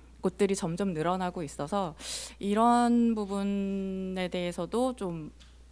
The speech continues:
아직 뾰족한 해결책은 없는 거죠. 그래서 앞으로 좀 배달의 자동화가 이루어지면 이런 부분도 좀 서포트를 할 수 있지 않을까. 그래서 요 지금 말씀드린 세 가지 가장 큰 이유가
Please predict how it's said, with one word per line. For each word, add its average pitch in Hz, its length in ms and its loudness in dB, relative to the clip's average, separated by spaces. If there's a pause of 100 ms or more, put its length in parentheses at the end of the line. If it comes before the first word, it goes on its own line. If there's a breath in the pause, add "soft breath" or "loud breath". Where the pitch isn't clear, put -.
(260)
아직 180 260 0
뾰족한 311 580 4
해결책은 277 540 0
없는 156 260 0
거죠. 147 260 -4 (280 soft breath)
그래서 - 240 -6
앞으로 214 540 -2 (240 loud breath)
좀 - 80 -12
배달의 170 300 -2
자동화가 190 500 0
이루어지면 160 680 -2
이런 175 240 -4
부분도 156 520 -8 (280 soft breath)
좀 - 280 -10
서포트를 208 440 -6
할 247 80 0
수 - 120 -6
있지 185 220 -4
않을까. 151 440 -2 (600 loud breath)
그래서 - 220 -16
요 214 200 8
지금 185 260 0
말씀드린 170 480 -4
세 262 160 -4
가지 254 340 -2
가장 180 340 -4
큰 233 240 -2
이유가 156 480 -2